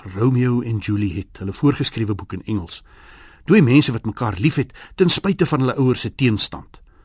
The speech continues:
Aan die einde van die storie drink Romeo gif en steek Juliet haarself met 'n mes. Toe hy dit lees, het Vlieger gewonder of hy ooit sal gif drink vir 'n meisie. Nou wonder hy nie meer nie.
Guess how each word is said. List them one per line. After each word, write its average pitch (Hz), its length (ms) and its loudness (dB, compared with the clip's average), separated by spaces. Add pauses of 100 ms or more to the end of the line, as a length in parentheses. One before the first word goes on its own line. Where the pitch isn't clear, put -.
(240)
Aan 98 140 -8
die 98 80 -8
einde 170 260 6
van 101 140 -6
die 98 80 -4
storie 113 340 -2
drink 117 240 2
Romeo 110 320 0
gif - 320 -2 (400)
en - 80 -8
steek - 340 0
Juliet 127 300 4
haarself 104 420 -4
met 98 140 -8
'n 90 100 -8
mes. - 360 -6 (680)
Toe 127 100 -2
hy 123 80 -2
dit 214 180 2
lees, 120 480 0 (680)
het - 160 -10
Vlieger 320 300 2
gewonder 127 460 0
of 120 100 -2
hy 117 240 0
ooit 220 220 -2
sal 139 140 -2
gif - 260 -4
drink 110 260 -2
vir 104 140 -6
'n 90 80 -4
meisie. 87 400 -10 (1080)
Nou 135 160 6 (140)
wonder 107 260 0
hy 101 80 0
nie 110 120 0
meer 78 260 -8
nie. 71 160 -14